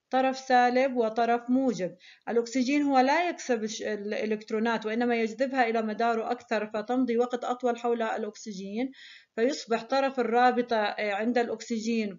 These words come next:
partial negative، وطرف الرابطة اللي على جهة الهيدروجين، آه، partial positive. آه، آه، هذه الرابطة الآن تسمى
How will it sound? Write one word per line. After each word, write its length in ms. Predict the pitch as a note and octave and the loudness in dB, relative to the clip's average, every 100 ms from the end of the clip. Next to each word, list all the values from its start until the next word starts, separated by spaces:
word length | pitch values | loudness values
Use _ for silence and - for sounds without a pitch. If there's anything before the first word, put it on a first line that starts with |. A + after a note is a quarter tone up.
| A3 | -2
partial 380 | B3 C4 C4+ B3+ | -2 -2 -4 0
negative، 560 | B3+ A#3 A#3+ C4 C#4 | 0 0 -2 -2 -4
وطرف 960 | A#3+ A3 A3+ - A3 G#3+ G#3 G#3+ B3+ B3+ - | -4 -4 -4 -2 -2 0 -2 -2 0 0 -2
الرابطة 720 | G3+ A3 A#3+ A#3+ A#3+ A#3+ B3 B3 - - - | -4 0 0 0 -2 -2 -2 -6 -20 -20 -12
اللي 260 | G#3+ G#3+ A3 | -6 -2 -2
على 240 | G#3+ G#3+ | -2 -2
جهة 340 | G#3+ B3 B3+ A#3+ - | 0 2 2 2 -2
الهيدروجين، 1400 | A3 A3 G#3+ G#3 G#3+ A3+ A3+ A3+ A3+ A3+ A#3 A#3 A#3+ A#3 - - _ - | -4 -2 -2 -2 -2 -2 -2 -4 -4 -2 -2 -2 -4 -6 -20 -20 _ -10
آه، 380 | G#3+ G#3+ G#3 G3+ | -6 -4 -4 -4
partial 840 | G#3 A#3+ A3+ A3+ A#3+ A3 A3 A3 | 2 4 4 0 -2 0 -2 2
positive. 400 | B3 G#3 G3+ F3 E3+ _ - _ - | 2 2 -2 -6 -8 _ -20 _ -6
آه، 540 | G#3 G#3 G#3+ G#3+ A#3 A#3+ | -4 -2 -2 -2 -4 -4
آه، 1120 | A3 G#3+ G#3+ G#3 G#3 G3+ G3+ G3 - G#3 G#3 - - | -2 -2 -2 -2 -2 -4 -4 -6 -6 -6 -8 -12 -6
هذه 400 | G3+ B3 C#4+ E4+ | 0 2 2 2
الرابطة 360 | C4 B3+ A#3 A#3+ | 6 4 6 2
الآن 500 | A3 A3 A#3 C#4 C4 | 2 0 0 -2 -2
تسمى 720 | B3 B3+ A#3+ A#3 A#3+ C4+ | -2 0 0 0 0 -2